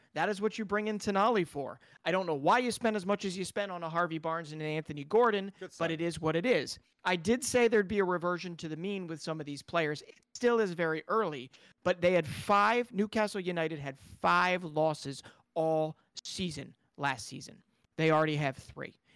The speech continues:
Speaker 1: and they've done it three in a row. And on top of that, Alex, guess what happened? They
Speaker 2: Mm.
Speaker 1: got punched in the face this week. They got a Carabao Cup next draw against who?
Speaker 2: Mm.
Speaker 1: Manchester City, and then they've got a Champions League that would be considered,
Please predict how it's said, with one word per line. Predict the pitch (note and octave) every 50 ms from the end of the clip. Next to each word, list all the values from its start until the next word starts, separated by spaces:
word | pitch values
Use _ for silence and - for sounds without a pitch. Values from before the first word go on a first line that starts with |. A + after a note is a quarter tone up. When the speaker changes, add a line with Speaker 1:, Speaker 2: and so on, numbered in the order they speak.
| _ -
Speaker 1:
and | D3+ D#3
they've | D#3 D3 C#3+
done | F#3+ F#3+ G3
it | F#3 F3
three | - - F#3 F#3 F3
in | D#3+
a | D#3+
row. | D#3 D#3+ E3 E3+ F3 F#3 F#3 - _ - _ _
And | F3 E3+
on | E3 D#3+ D#3 -
top | - - - A#3 A#3+ A#3 -
of | A3+
that, | G#3 G#3 A3 A3
Alex, | G#3+ G#3+ A3 B3+ B3 - - -
guess | - A3 G#3 -
what | G#3 G3
happened? | F#3 F3+ F3+ E3 - - - _ _ _ _ _ _ _ B2+ C3 C#3 F#3
They | A#3
Speaker 2:
Mm. | B3+
Speaker 1:
got | A3 F3 - _
punched | - - A#3+ A#3+ A3+ - -
in | A3 G3+
the | F#3 F3
face | - - G#3+ G#3 F#3
this | - - C#3+ - -
week. | C#3 C#3 - - - - - - - - _
They | G3 F#3+
got | F#3+ F#3+ F3
a | E3+
Carabao | - - A3+ B3 B3 B3 A3 A#3 G#3+ G#3
Cup | G3+ - G#3+ G3 F3+ -
next | F3 F3 - - -
draw | - E3+ E3+ E3+ D#3+ D#3 -
against | - E3+ D3+ D#3+ D#3 D#3 - -
who? | F3 D3+
Speaker 2:
Mm. | B2 - - _ _ _ _ _ _ _
Speaker 1:
Manchester | - E3+ F3+ F#3 F#3 - F#3+ E3+ - -
City, | D3+ - - F#3 F3+ D#3 D3 C#3 D3 - _ _ _ _ _
and | - F#3 F#3
then | F#3 F#3 F#3
they've | F3+ F3+ E3+
got | E3 F#3 F3 E3
a | D#3+
Champions | - - - G#3+ G#3 G3 - F3 D#3+ D3 -
League | D#3+ D#3+ D3
that | D3+ D#3 D3+ -
would | E3 E3 D3
be | D3+ D3+
considered, | - E3 D#3 - - - F#3 E3+ D3+ D3 C#3+ C#3